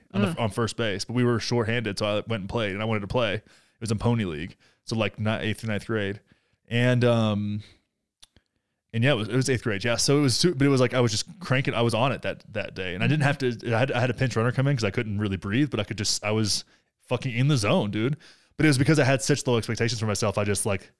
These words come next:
Speaker 1: let it happen. It's like when you hit a home run in baseball, and anybody out there who's, n-, or I'm sure the same thing with volleyball. It's like, it doesn't feel like you hit the ball very hard. Same
Speaker 2: Mm-hmm.
Speaker 1: with golf.
Speaker 2: Yeah.
Speaker 1: It's like you'll hit one straight down the fairway, three hundred yards, and you're like, "It didn't even feel like I touched the ball."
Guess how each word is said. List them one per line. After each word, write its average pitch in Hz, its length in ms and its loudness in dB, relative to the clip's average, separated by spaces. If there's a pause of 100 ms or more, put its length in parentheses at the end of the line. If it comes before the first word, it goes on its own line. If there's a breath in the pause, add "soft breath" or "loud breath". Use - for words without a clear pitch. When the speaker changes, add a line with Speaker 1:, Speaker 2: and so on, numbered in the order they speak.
(320)
Speaker 1:
let 104 200 0
it 90 80 -4
happen. 90 460 -10 (360)
It's 139 140 2
like 214 100 4
when 208 120 4
you 196 80 6
hit 170 100 6
a 147 40 6
home 131 200 2
run 117 140 2
in 113 80 0
baseball, 104 340 -2
and 101 80 0
anybody 104 280 -2
out 104 140 -4
there 101 80 -4
who's, 92 140 -4
n-, 101 140 -6
or 117 180 2 (100)
I'm 123 60 -4
sure 127 200 0
the 113 40 2
same 113 220 0
thing 107 120 -2
with 98 120 -2
volleyball. 98 340 2
It's 104 100 0
like, 107 140 -2
it 123 80 -4
doesn't 131 220 2
feel 120 120 -2
like 107 100 0
you 98 60 -6
hit 101 80 -4
the 98 80 -6
ball 90 200 -4
very 104 180 -2
hard. 110 260 -2
Same 165 300 0
Speaker 2:
Mm-hmm. 127 60 2
Speaker 1:
with 117 100 0
golf. 196 420 0
Speaker 2:
Yeah. 160 260 -6 (140)
Speaker 1:
It's 123 100 -4
like 113 140 0
you'll 131 100 4
hit 135 120 2
one 113 300 0 (240)
straight 120 420 0
down 104 140 -2
the 104 60 -2
fairway, 107 300 -2
three 113 180 -2
hundred 104 200 0
yards, 104 280 0
and 104 40 -6
you're 104 100 0
like, 98 200 -4
"It - 40 -10
didn't 117 140 -2
even 113 140 0
feel 117 180 -4
like 104 140 -2
I 95 40 -8
touched - 280 -8
the 95 60 -12
ball." 90 320 -8